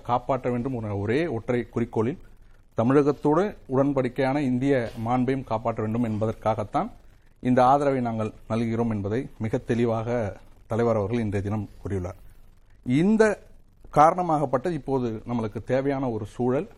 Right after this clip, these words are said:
அதற்காக நாங்கள் இதை ஆதரவை கோருகிறோம். அதற்காக இந்த ஆதரவிற்கான காரணங்களால் நாங்கள் ஊழல் லஞ்சங்களை வாய் மூடி மௌனியாக கேட்டுக்கொண்டுவோம் என்பது-, என்பதற்காகவோ அல்லது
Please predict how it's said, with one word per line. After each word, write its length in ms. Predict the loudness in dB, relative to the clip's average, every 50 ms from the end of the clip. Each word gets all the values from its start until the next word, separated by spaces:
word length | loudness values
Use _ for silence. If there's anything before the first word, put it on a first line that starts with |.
| -18 _
அதற்காக 380 | -4 -4 -4 -2 -2 -2 -2 -2
நாங்கள் 300 | -4 -6 -6 -6 -8 -8 -10 -12 -18 -20 -20 -18 -10
இதை 220 | -6 -4 -2 -2 -2 -4 -8
ஆதரவை 360 | -8 -6 -6 -4 -4 -4 -6 -6 -10 -14 -18 -12 -6
கோருகிறோம். 420 | -4 -2 -2 0 -2 -2 -4 -6 -8 -16 -20 -20 -20 -20 -20 -14 -6
அதற்காக 540 | -2 0 0 0 2 0 0 2 2 0 -2 -2 -4
இந்த 180 | -4 0 2 4
ஆதரவிற்கான 760 | 4 4 4 2 0 -2 -2 -4 -2 -2 -2 0 0 -2 -4 -4
காரணங்களால் 680 | 0 2 2 2 2 0 -4 -2 -2 -2 -2 -2 -4 -8 -14 -20 -20 -20 -20 -20 -20 -20 -16 -6
நாங்கள் 340 | -2 0 0 2 2 0 0 2
ஊழல் 260 | 2 2 2 2 2
லஞ்சங்களை 540 | 2 0 0 0 0 0 0 2 2 2 0 -2 -4 -8 -16 -20 -20 -20 -14 -4
வாய் 260 | 0 2 2 2 2
மூடி 160 | 2 0 0
மௌனியாக 360 | 0 0 -2 -2 -2 -4 -6 -6
கேட்டுக்கொண்டுவோம் 680 | -2 -2 -2 -2 -2 -4 -4 -2 0 0 0 -2 -2
என்பது-, 340 | -4 -4 -4 -6 -6 -8 -8 -8
என்பதற்காகவோ 720 | -6 -4 -2 -2 -2 -2 -2 -2 -2 -4 -4 -4 -6 -6 -6 -8 -10 -16 -20 -20 -20 -12 -6 -2
அல்லது 280 | 0 2 2 2 0